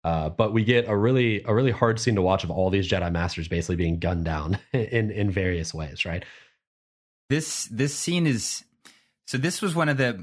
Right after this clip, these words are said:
Speaker 2: the most emotionally powerful scenes in the film, even though we didn't know who most of these characters were at the time. It was like, you know, we had, we had this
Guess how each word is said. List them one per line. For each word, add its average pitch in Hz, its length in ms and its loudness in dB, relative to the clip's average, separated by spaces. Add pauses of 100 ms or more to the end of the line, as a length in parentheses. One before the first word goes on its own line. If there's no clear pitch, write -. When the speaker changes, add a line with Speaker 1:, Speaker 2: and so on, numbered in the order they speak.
Speaker 2:
the 110 120 0
most 120 280 2
emotionally 110 600 2
powerful 104 460 -2
scenes 98 400 -2
in 92 60 0
the 90 80 0
film, 95 260 -2
even 139 260 0
though 127 100 0
we 110 120 0
didn't 107 280 -2
know 101 200 2
who 101 160 -2
most 92 340 -2
of 85 60 -10
these 90 420 -4
characters 92 500 -2
were 90 400 -2 (560)
at 101 100 -10
the 113 60 -6
time. 117 360 -2
It 110 40 -2
was 101 280 -4
like, 87 260 -6
you - 160 -8
know, 92 80 0
we 92 120 -2
had, 117 200 -2
we 113 140 -2
had 131 180 -2
this - 220 -4